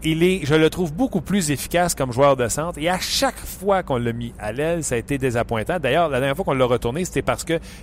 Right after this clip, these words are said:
n'y avait que de la place sur les ailes et on voulait le faire jouer au centre. Donc, on l'a envoyé dans la Ligue américaine. Pourquoi ? Pour jouer au centre.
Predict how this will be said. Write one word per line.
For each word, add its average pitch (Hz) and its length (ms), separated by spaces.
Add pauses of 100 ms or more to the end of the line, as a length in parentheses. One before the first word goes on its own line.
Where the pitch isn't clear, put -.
n'y 127 40
avait 127 200
que - 100
de 175 80
la 143 120
place 160 200
sur 135 160
les 123 240
ailes 175 140
et 151 80
on 127 40
voulait 123 200
le 135 60
faire 127 160
jouer 120 100
au 117 40
centre. 175 160
Donc, 147 120
on 135 40
l'a 135 180
envoyé 135 260
dans 147 100
la 131 80
Ligue 135 120
américaine. 127 340
Pourquoi ? 185 340
Pour 135 180
jouer 151 300
au 123 160
centre. 110 240